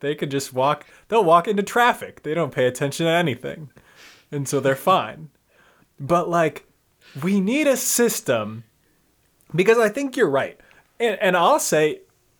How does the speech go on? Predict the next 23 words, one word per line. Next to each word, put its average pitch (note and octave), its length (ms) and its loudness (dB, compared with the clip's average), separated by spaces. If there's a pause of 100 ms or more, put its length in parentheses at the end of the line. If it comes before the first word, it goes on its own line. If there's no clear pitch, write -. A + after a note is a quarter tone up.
(160)
uh, F3 240 0
before F3+ 440 2
we D#4+ 140 -2
had E3+ 200 2
this D#3 160 -4
conversation, D3 880 -2 (460)
I D3 140 0
think F#3 340 -4 (120)
I C#3+ 280 2
was C#3+ 240 0
even, A#2+ 640 -4 (760)
I E3 140 2
definitely F3+ 800 -2
would C#3+ 420 -2
judge A#2+ 640 -2 (100)
dog A#2 380 -2
owners C#3 460 -4
if B2+ 140 -6
their A#2+ 160 -2
dog, G#2 420 -4
like, G2+ 220 -6
clearly A2 560 -6
was G2 760 -10